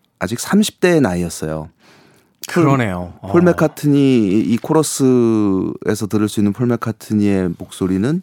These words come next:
Speaker 1: 팔십 대
Speaker 2: 팔십 대.
Speaker 1: 노인의 목소리입니다. 그 어떤 한
Speaker 2: 한
Speaker 1: 노래에서 그리고 같이 이 활동했던 멤버들인데 이 세월의 격차를 한국에서 느낄 수 있다는 점도 어떤 아련해지는 그런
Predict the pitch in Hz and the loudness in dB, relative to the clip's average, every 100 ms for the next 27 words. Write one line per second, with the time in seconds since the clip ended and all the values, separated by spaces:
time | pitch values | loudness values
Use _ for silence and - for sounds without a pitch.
0 | - - 156 170 139 104 104 101 87 - | -8 -10 -4 0 2 4 4 2 0 -6
1 | _ _ _ 101 - 95 82 78 80 - | _ _ _ -6 -2 -2 -2 -4 -10 -14
2 | - - _ _ - 139 151 131 - 127 | -20 -20 _ _ 2 6 6 4 2 4
3 | 113 101 - _ _ _ - 202 202 185 | 4 2 -2 _ _ _ -2 2 4 6
4 | 151 123 120 117 135 151 180 - _ _ | 6 6 4 2 2 2 0 -6 _ _
5 | _ 135 135 - - 110 - 156 151 143 | _ -4 -2 -4 -4 -4 -2 2 4 4
6 | 131 117 110 76 110 113 135 139 127 - | 4 2 0 -2 -2 -2 -2 0 0 2
7 | 117 110 98 85 - 107 104 104 101 98 | 2 2 2 -2 -2 0 0 0 0 0
8 | 92 131 147 _ _ 117 117 143 131 117 | 0 -2 -4 _ _ -4 2 4 4 2
9 | 98 - 101 95 101 113 - _ - 147 | -2 -2 -2 2 0 -2 -8 _ -6 -4
10 | 127 117 98 95 - 104 101 98 92 90 | -2 -2 -2 -4 -2 -2 0 0 0 0
11 | 87 85 117 135 - - 87 80 - - | -2 -2 -4 -4 -12 -4 -4 -4 -8 -20
12 | - - 90 113 110 87 113 90 87 87 | -20 -12 -2 2 2 0 -6 -2 0 -2